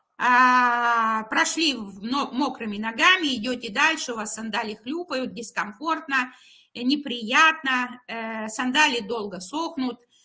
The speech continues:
Вполне возможно, что вы заработаете себе, э, кашель или насморк с мокрыми ногами. Э, как вы думаете, на следующий день вы пойдёте опять в этих же сандалях, зная,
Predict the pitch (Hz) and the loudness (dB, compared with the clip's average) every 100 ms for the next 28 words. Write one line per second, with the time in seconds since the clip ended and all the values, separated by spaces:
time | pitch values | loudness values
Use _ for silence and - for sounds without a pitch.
0 | _ _ - 311 359 285 262 294 311 254 | _ _ -2 2 2 2 0 0 0 0
1 | 254 - 233 254 247 233 254 277 247 214 | -4 -4 -6 -4 -2 -2 -4 -6 -6 -6
2 | 214 - 233 226 226 202 _ _ _ - | -6 -6 -6 -4 -4 -6 _ _ _ -8
3 | 226 226 226 277 285 269 226 220 214 240 | -4 -4 2 4 4 0 -4 -4 -2 2
4 | 330 349 311 277 - 277 294 285 277 254 | 2 2 -2 -4 -4 -2 -2 -2 -2 -2
5 | 240 240 247 226 220 202 _ _ _ _ | -2 -2 -2 -2 -4 -10 _ _ _ _
6 | _ _ _ _ _ _ - 254 254 247 | _ _ _ _ _ _ -4 0 2 2
7 | 240 240 359 427 415 311 320 285 262 277 | 2 4 4 4 2 -2 0 -2 -2 -2
8 | 311 - 381 320 339 - 311 254 247 311 | 0 2 0 0 -2 -2 -2 -2 0 2
9 | 247 202 - _ 220 320 311 320 254 359 | 2 -2 -10 _ -6 -6 0 0 0 -2
10 | 349 339 330 330 466 554 - 285 359 294 | 0 0 0 2 4 4 0 -4 -4 -4
11 | 247 262 285 302 285 294 269 220 220 233 | -4 -4 -2 0 2 6 6 4 -2 -2
12 | 233 320 330 233 165 190 | 2 6 6 6 0 -8